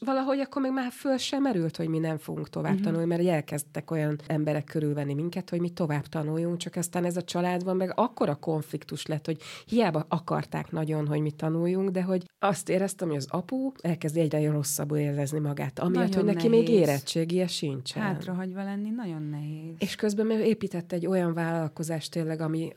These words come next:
Speaker 1: majdnem harminc évig működött, és azért nem működik, mert meghalt. És annyira furcsa volt az, hogy tudod, ezt a, a különbség tételt, amit addig csak a másokkal szemben tett meg, akiket úgy ismerők, ö, elkezdte, hogy velünk is, hogy,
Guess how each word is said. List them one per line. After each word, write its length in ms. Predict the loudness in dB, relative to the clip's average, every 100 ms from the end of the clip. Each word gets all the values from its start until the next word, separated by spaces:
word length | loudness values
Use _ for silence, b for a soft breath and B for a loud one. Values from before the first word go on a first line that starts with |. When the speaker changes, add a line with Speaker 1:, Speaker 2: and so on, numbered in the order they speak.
| -12
Speaker 1:
majdnem 320 | -8 -6 -4 -4
harminc 500 | -2 -2 -2 -4 -4
évig 300 | -4 -2 -2
működött, 520 | -4 -4 -4 -4 -4
és 220 | -6 -6
azért 320 | -4 -2 -2 -2
nem 140 | -2
működik, 460 | -2 -4 -6 -6 -6
mert 140 | -6
meghalt. 520 | -6 -8 -4 -4 -4 -6
És 340 | -6 -4 -6 -8 -8
annyira 400 | 2 4 4 2
furcsa 460 | 0 -2 -2 -2 -4
volt 300 | -2 -4 -4
az, 200 | -6 -4
hogy 260 | -4 -6 _
tudod, 260 | -2 0 2
ezt 200 | 0 -2
a, 160 | -4 -2
a 180 | -4
különbség 720 | 0 2 2 2 -2 -4 -4 -12 _ _
tételt, 440 | -2 0 0 -4 0
amit 200 | -2 0
addig 260 | 0 0
csak 220 | -2 -4
a 140 | 0 0
másokkal 640 | 0 0 -2 -6 -4 -4
szemben 500 | -2 -2 -2 -2 -4 -6
tett 220 | -8 -6
meg, 160 | -4
akiket 400 | -4 -6 -8 -6
úgy 120 | -4 -4
ismerők, 540 | -4 -6 -6 -6 -10 -10
ö, 260 | -6 -6 -6 -10 -4
elkezdte, 500 | -4 -2 -8 -6 -4
hogy 100 | -2
velünk 460 | -2 -2 -8 -10
is, 180 | -10 -8
hogy, 200 | -6 -6